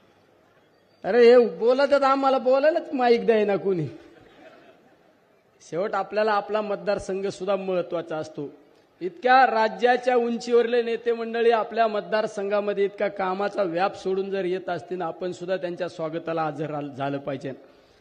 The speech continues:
आज त्यांच्या आई आजारी असताना सुद्धा हॉस्पिटलमध्ये शिफ्ट करून अमोल कोल्हे साहेब या ठिकाणी आलेले आणि धैर्यशील मोहिते साहेब सुद्धा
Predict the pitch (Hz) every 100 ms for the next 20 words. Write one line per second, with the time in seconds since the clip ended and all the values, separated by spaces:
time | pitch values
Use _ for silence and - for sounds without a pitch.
0 | _ 147 185 - 208 208 220 214 180 151
1 | 196 226 208 - - - 151 180 220 220
2 | 208 - 226 226 214 196 220 185 190 -
3 | 202 220 226 226 226 226 208 220 226 226
4 | 240 226 - - - 160 196 214 208 208
5 | 220 - 196 190 185 175 185 180 170 170
6 | 170 156 - - - _ _ _ _ _
7 | - 202 233 180 180 220 226 233 233 226
8 | 220 233 226 220 226 220 226 240